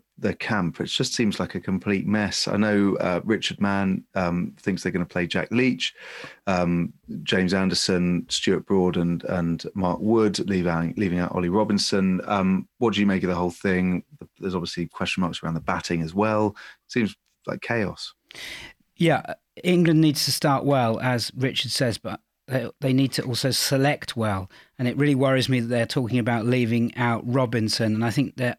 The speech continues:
Speaker 2: purely doing that because they've got it into their heads that Broad has Warner on toast. Now, if you're just picking one bowler because you can get one guy out, I think that's a dangerous route to go down. I'm also more concerned about Bairstow coming in for Pope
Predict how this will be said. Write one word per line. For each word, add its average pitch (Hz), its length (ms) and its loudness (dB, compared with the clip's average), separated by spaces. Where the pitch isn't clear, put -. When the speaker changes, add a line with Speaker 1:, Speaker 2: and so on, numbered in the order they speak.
Speaker 2:
purely 139 360 2
doing 117 300 2
that 117 240 0
because 117 560 0
they've 123 200 -4
got 131 160 0
it 120 80 0
into 120 240 0
their 117 220 0
heads 120 360 -2
that 123 180 -2
Broad 120 340 0
has 117 420 0
Warner 123 300 2
on 117 220 0
toast. 117 420 -2
Now, 110 80 0
if 110 100 -2
you're 131 80 -4
just 127 180 -4
picking 123 420 0
one 135 300 2
bowler 127 340 2
because 117 280 -2
you 113 80 -2
can 120 120 0
get 120 180 -4
one 127 300 2
guy 120 240 2
out, 104 260 2
I 113 80 -2
think 120 140 0
that's 107 120 -2
a 107 40 -8
dangerous 117 480 0
route 120 220 0
to - 60 -10
go 127 220 0
down. 101 320 -2
I'm 120 160 -2
also 143 400 2
more 143 260 4
concerned 117 520 0
about 113 420 2
Bairstow 139 360 2
coming 120 260 2
in 117 120 2
for 107 140 -6
Pope 170 420 0